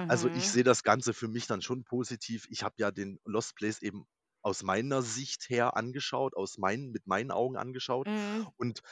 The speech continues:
Speaker 1: ich bin dann auch trotzdem immer der Meinung, selbst wenn ich das ein oder andere Detail nicht gesehen habe. Ich kann gleich 'n Beispiel nennen,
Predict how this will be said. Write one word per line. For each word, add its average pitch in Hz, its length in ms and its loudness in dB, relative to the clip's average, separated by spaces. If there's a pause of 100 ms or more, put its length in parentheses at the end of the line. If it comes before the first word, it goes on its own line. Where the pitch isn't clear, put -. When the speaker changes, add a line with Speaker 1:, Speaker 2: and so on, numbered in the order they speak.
(280)
Speaker 1:
ich - 220 -4
bin 120 140 2
dann 110 200 8 (140)
auch 101 220 2
trotzdem 104 440 0
immer 120 220 4
der 110 100 8
Meinung, 101 340 2
selbst 95 260 0
wenn 104 140 2
ich 107 120 -2
das 104 180 -2
ein 101 200 -2
oder 101 160 -2
andere 98 240 -4
Detail 98 400 0
nicht 113 240 -4
gesehen 87 360 -2
habe. 78 180 -8
Ich 110 100 -10
kann 139 160 2
gleich 131 240 4
'n 113 60 -10
Beispiel 101 400 2
nennen, 90 220 -2